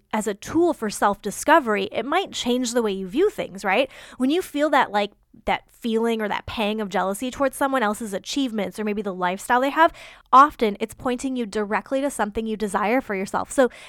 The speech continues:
pay attention to what triggers your jealousy. Is it a friend's successful career? That person you see on social with, like, amazing blending and boundaries of work and life?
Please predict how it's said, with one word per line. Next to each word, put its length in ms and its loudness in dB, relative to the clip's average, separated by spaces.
pay 200 0
attention 540 0
to 100 0
what 280 2
triggers 500 0
your 120 -4
jealousy. 600 -2
Is 100 2
it 100 6
a 60 2
friend's 480 0
successful 640 -2
career? 600 -4
That 220 4
person 420 0
you 80 -4
see 160 -2
on 100 0
social 440 4
with, 180 2
like, 320 -4
amazing 760 0
blending 520 -2
and 160 -4
boundaries 460 -2
of 120 -4
work 300 -2
and 100 -4
life? 460 -4